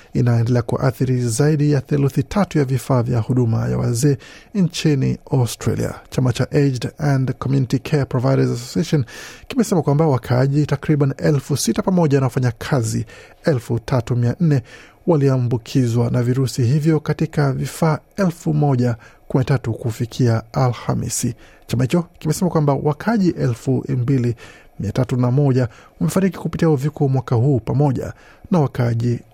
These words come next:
mia moja kumi na nne wakati wiki iliyopita. Wakati kuna wasiwasi zaidi ya theluthi mbili ya vifaa hivyo huenda vikashuhudia mlipuko katika wiki zijazo.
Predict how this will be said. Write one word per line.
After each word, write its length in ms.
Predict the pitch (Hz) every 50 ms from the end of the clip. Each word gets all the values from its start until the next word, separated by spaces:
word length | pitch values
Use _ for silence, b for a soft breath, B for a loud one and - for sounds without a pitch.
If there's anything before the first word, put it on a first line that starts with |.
| _ _ -
mia 160 | 143 139 135
moja 300 | 131 135 135 127 127 135
kumi 200 | 131 - - 147
na 100 | 135 139
nne 260 | 165 160 151 147 139 127 -
wakati 560 | 175 170 - 180 170 - 170 156 143 135 127 123 - -
wiki 480 | - 139 143 123 - - 123 117 117 - -
iliyopita. 600 | - 131 123 120 113 - - 110 - - 113 107 - - B B B B B B B B B B B -
Wakati 760 | 190 175 - _ _ _ - 190 185 175 - - 190 180 165 -
kuna 300 | - 160 156 151 147 143
wasiwasi 640 | 139 135 - - 175 190 180 - - - 196 185 165
zaidi 420 | 127 113 113 127 127 131 127 131
ya 80 | 131 117
theluthi 380 | - 139 131 131 123 - 135
mbili 340 | 127 127 127 143 139 131 131
ya 80 | 123 123
vifaa 300 | 123 131 - - 131 120
hivyo 360 | 107 127 160 165 135 147 147
huenda 460 | 131 110 123 156 190 185 165 165 139 B B B B B B B B -
vikashuhudia 880 | 131 131 - - 135 120 - - 127 123 131 139 170 165 127 110 107 110 143
mlipuko 800 | 175 135 131 135 139 139 135 - - 147 123 - - 123 113 113 -
katika 460 | - 127 - - 120 113 - - 113 - B B B B B B B
wiki 440 | 175 165 - - - - 120 113 107 - -
zijazo. 720 | 175 131 127 135 147 139 127 - - - 95 104 120 -